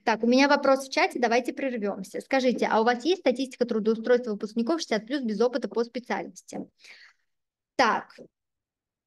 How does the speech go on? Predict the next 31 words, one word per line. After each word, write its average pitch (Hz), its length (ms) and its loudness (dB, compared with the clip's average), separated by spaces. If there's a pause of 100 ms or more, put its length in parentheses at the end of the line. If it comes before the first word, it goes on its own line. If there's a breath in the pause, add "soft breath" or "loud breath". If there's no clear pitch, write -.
(600)
вернемся 254 520 4
к 233 60 -4
этому 208 240 -2
вопросу 220 420 -2
в 202 60 -12
конце. 220 580 -2 (160)
Скажу 233 320 -2
только, 233 300 2
что 226 220 -2
у - 20 0
нас 320 240 0
есть 262 540 2
выпускники 226 760 0 (380 loud breath)
пятьдесят 269 800 2
шесть 220 720 2
плюс. 233 600 -2 (840)
Уж 240 160 -2
я 240 180 4
точно 226 400 -2
там 202 320 -6
не 214 160 -2
знаю, 233 460 2
было 214 280 0
шестьдесят 202 640 -6
или 214 120 -2
нет, 208 220 -4
но 196 120 -8
пятьдесят 254 360 2
шесть 240 380 0
плюс 254 340 0
есть. 220 440 0